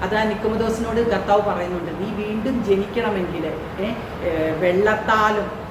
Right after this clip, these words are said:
ആത്മാവിനാലും." ഇപ്പൊ വെള്ളത്താലും എന്ന് പറഞ്ഞാൽ ഏത് ജനന? നമ്മുടെ ഒരു, ഒരു സാധാ മനുഷ്യൻ ജനിക്കുന്നത്, അല്ലേ, ഒരു സ്ത്രീയുടെ ബീജവും ആ പുരുഷന്റെ അണ്ടവും സ്ത്രീയുടെ ഇത് കൂടി ചേർന്ന് ഒരു, ഒരു വ്യക്തി ജനിക്കുന്നതാണ് വെള്ളത്താലുള്ള ജനം,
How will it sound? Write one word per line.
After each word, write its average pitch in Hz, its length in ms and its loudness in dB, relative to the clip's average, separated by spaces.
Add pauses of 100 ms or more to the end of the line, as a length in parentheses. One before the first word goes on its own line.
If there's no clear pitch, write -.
(140)
ആത്മാവിനാലും." 214 840 2
ഇപ്പൊ - 280 -6
വെള്ളത്താലും 233 760 4
എന്ന് 269 120 2
പറഞ്ഞാൽ 254 300 2
ഏത് 233 300 4
ജനന? 226 420 0 (240)
നമ്മുടെ 269 240 4
ഒരു, 247 120 2 (500)
ഒരു 240 220 2
സാധാ 240 360 4
മനുഷ്യൻ 226 460 0
ജനിക്കുന്നത്, 196 520 0 (120)
അല്ലേ, 226 260 -2 (220)
ഒരു 196 80 -2
സ്ത്രീയുടെ 208 440 2
ബീജവും 202 440 2
ആ 202 260 2 (200)
പുരുഷന്റെ 208 360 2
അണ്ടവും 208 360 2
സ്ത്രീയുടെ 208 260 -2
ഇത് 202 180 0
കൂടി 208 260 0 (100)
ചേർന്ന് 202 340 0 (400)
ഒരു, 233 100 4 (160)
ഒരു 202 280 4
വ്യക്തി 214 420 0
ജനിക്കുന്നതാണ് 220 840 2
വെള്ളത്താലുള്ള 233 720 2
ജനം, 151 280 -4